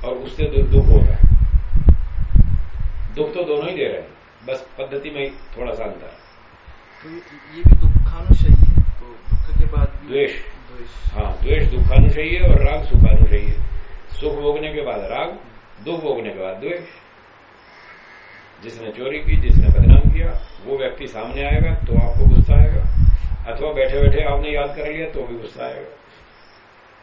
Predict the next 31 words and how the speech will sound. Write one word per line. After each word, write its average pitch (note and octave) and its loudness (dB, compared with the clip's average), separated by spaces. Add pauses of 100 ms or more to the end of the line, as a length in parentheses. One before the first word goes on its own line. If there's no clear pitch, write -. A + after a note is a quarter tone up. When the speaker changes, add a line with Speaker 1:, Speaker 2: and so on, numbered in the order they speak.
Speaker 1:
बैठे C3+ -8
बैठे F3 -4
याद E3 -8
कर F3+ -10
लिया C#3+ -8
है, C#3 -8
देखा C3 -12
भी F#3 -12
नहीं F3+ -14
उसको, - -16 (680)
अपने C#3+ -16
कमरे C#3 -2
में - 4
बैठे C3+ -4
बैठे C3+ -4
आपने C3+ -10
उसको D3 0
याद C3 -8
कर C#3 -14
लिया A#2 -16
जिसने A#2+ -16 (480)
आपका - 8
नुकसान A2+ -6
किया G#2+ -12
था, F#2 -14 (880)
बस - 4
आपका B2+ 4
द्वेष B2 -10
शुरू B2+ -12
हो A#2 -12
जाएगा। - -10